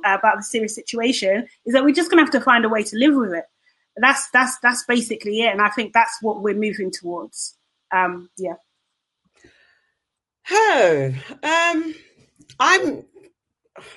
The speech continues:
Speaker 2: couldn't bother to watch the co-, I couldn't be bothered to watch the conference. Uh, I knew I'd get feedback from everywhere, every other reso-,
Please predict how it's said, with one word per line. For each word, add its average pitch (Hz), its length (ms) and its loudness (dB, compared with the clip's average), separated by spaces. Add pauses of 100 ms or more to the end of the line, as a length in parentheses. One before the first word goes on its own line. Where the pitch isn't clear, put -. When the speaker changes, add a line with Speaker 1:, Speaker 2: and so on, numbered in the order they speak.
Speaker 2:
couldn't 240 200 -4
bother 160 160 0
to 156 100 -4
watch - 160 2
the 147 60 -6
co-, - 180 -12
I 165 80 4
couldn't 285 260 4
be 262 80 -4
bothered 190 280 6
to 160 100 -6
watch 156 200 2
the 139 60 -12
conference. 131 760 -6 (460)
Uh, 151 60 0 (180)
I 151 40 2
knew 175 140 4
I'd 175 80 4
get 139 160 2
feedback 143 400 -4
from 139 240 0
everywhere, 139 400 -2
every 147 180 2
other 143 220 -2
reso-, 139 460 -4